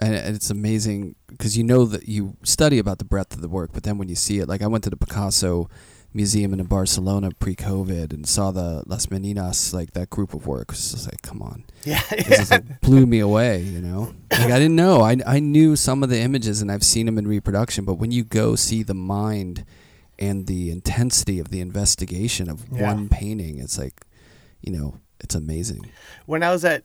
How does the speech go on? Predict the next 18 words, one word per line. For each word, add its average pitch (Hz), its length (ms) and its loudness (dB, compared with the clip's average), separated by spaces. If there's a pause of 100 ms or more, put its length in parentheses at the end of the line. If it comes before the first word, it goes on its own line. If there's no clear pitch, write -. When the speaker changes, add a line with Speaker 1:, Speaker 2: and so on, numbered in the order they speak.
Speaker 2:
Yale, 139 640 -2
uh, 117 420 -6 (260)
uh, 117 220 -10
Mel 127 260 -6
Bachner 117 680 -4
gave 123 260 -8
a 110 40 -8
l-, 107 340 -10 (100)
slide 135 380 -4
lecture 117 480 -8
on 117 120 -8
the 113 80 -6
lower 127 280 -4
right-hand 120 460 -8
side 117 280 -6
of 110 60 -10
that 95 160 -14
painting. 107 440 -10